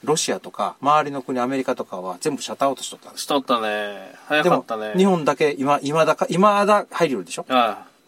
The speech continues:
Speaker 1: ら、それシャットアウトしとったら、少なくとも、まあ、あの、例のクルーズ船、あれも、本当は受け入れんでもええ、ええと思うんですよ、あれ。イギリス国籍やから。
Speaker 2: うん。
Speaker 1: っ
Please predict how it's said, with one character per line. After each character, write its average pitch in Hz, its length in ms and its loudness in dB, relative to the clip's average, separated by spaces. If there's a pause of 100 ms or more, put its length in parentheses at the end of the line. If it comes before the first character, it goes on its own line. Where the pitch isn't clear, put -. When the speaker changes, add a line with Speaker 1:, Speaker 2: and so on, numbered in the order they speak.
(160)
Speaker 1:
ら、 175 100 2
そ 208 120 2
れ 190 40 6
シ - 100 4
ャ 240 60 6
ッ - 40 6
ト 262 100 2
ア 240 80 6
ウ 202 80 0
ト - 80 -8
し - 80 -4
と 165 80 -2
っ - 20 -12
た - 80 -4
ら、 180 80 0
少 - 180 -2
な 226 120 4
く - 100 -18
と 190 100 0
も、 175 280 4 (360)
ま 156 120 2
あ、 123 80 0 (480)
あ 151 80 2
の、 147 100 -2
例 165 160 4
の 135 80 0
ク - 140 -2
ル 143 80 4
ー - 20 4
ズ 135 120 -2
船、 151 260 -4 (160)
あ 165 100 4
れ 180 80 4
も、 135 400 0
本 147 160 -6
当 156 80 0
は 147 60 2
受 147 100 -4
け 180 120 6
入 165 80 0
れ 156 40 2
ん 139 80 -4
で 117 80 0
も 117 80 -2
え 120 200 2
え、 123 100 -4
え 135 80 4
え 135 60 4
と 127 100 0
思 110 100 0
う 120 100 -4
ん 117 60 -2
で - 40 -8
す - 40 -8
よ、 101 80 -4
あ - 20 -6
れ。 104 120 -6
イ 147 160 -4
ギ 151 140 -2
リ 139 60 -4
ス - 120 -4
国 - 180 -6
籍 - 220 -4
や 95 80 -2
か 90 100 -6
ら。 90 100 -6
Speaker 2:
う 120 60 -10
ん。 110 260 -2
Speaker 1:
っ - 20 -14